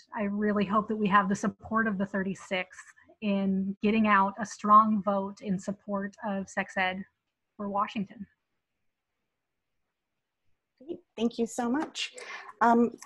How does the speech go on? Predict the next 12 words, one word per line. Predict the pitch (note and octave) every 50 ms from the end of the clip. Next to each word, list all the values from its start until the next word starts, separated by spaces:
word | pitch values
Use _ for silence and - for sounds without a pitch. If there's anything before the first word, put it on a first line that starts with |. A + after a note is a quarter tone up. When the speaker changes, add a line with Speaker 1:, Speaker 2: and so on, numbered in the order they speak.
| - -
Speaker 2:
now | B3 B3+ C4 C4+ D4
we're | D4 E4
gonna | D#4+ F#4+ F#4 E4
move | C4 B3+ B3+ B3+ B3+ B3+ -
into | A#3 A#3+ A#3+ A#3+ - - A#3
a | G#3+ G#3
question | - - G#3+ - - G#3+ G#3
and | G3 F#3+
answer | - F3+ F#3 G3 - - B3
portion, | A#3+ - - C4+ C4+ C4+ C4+ - E4 E4 E4 E4+ F4 - -
and, | - G#3+ G#3+ G#3 G#3+ G#3+ G3+ - G#3+
uh, | G#3 G3+ G3